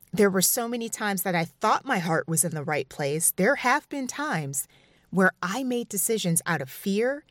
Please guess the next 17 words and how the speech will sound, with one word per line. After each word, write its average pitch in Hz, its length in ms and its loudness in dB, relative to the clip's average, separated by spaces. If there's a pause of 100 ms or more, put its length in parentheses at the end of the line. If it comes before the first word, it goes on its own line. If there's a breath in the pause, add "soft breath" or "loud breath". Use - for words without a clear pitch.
(400 soft breath)
impatience, 196 840 2
and 170 140 6
defeat. - 640 -6 (800)
So - 160 4
when 285 160 0
I 381 140 4
was - 160 4
younger, 160 500 2 (320)
I 269 100 -2
made 320 180 0
a 180 60 2
lot 147 240 0
of 147 100 -4
decisions 147 440 -2
out 135 140 0
of 135 60 -6
fear, 139 420 -4